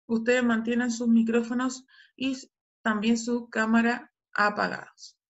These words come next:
La cámara debe estar apagada, de lo contrario será más lenta la transmisión de la clase. Ya yo igual después cuando empecemos a hacer todo esto voy a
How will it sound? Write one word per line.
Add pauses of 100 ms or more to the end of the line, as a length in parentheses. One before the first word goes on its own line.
(540)
La
cámara
debe
estar
apagada,
de
lo
contrario
será
más
lenta
la
transmisión
de
la
clase. (260)
Ya
yo
igual
después
cuando
empecemos
a
hacer
todo
esto
voy
a